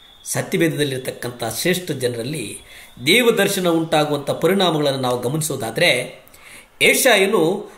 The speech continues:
ದೇವರ ಮಹಿಮೆಯನ್ನು ನೋಡಿ ತಾನು ಎಂತಹ ಘೋರ ಪಾಪಿ ಎಂದು ಅರಿತಾನೆ. ಏಷಾಯ ಆರನೇ ಅಧ್ಯಾಯ ಐದನ್ನು ನಾವು ನೋಡುವುದಾದರೆ,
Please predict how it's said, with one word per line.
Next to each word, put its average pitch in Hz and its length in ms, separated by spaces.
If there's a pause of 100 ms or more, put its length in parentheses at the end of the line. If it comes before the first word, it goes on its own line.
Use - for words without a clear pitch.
(220)
ದೇವರ 294 440
ಮಹಿಮೆಯನ್ನು 214 540
ನೋಡಿ 160 560 (300)
ತಾನು 117 440 (480)
ಎಂತಹ 135 600
ಘೋರ 202 320
ಪಾಪಿ 143 440
ಎಂದು 113 440 (640)
ಅರಿತಾನೆ. 101 840 (580)
ಏಷಾಯ 113 440 (1040)
ಆರನೇ 131 300
ಅಧ್ಯಾಯ 107 540 (560)
ಐದನ್ನು 135 360
ನಾವು 107 240
ನೋಡುವುದಾದರೆ, 107 880